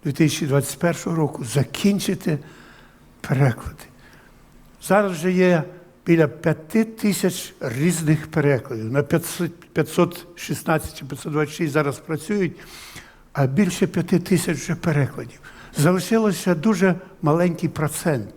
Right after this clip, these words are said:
І при сьогоднішній технології і можливостях це можна зробити вже дуже швидко. Але Господь у міру необхідності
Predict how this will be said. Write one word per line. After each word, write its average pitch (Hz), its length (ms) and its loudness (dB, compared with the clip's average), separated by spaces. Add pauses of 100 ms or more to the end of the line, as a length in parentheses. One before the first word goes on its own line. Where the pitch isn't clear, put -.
(480)
І 180 80 0
при 170 160 2
сьогоднішній 185 680 4
технології 185 760 4
і - 20 6
можливостях 170 720 4 (280)
це - 160 0
можна 160 300 0
зробити 147 520 -4
вже 123 280 -6 (380)
дуже 139 240 -10
швидко. - 580 -16 (340)
Але 165 180 6
Господь - 560 2 (800)
у 147 140 2
міру 185 480 6 (680)
необхідності 180 920 2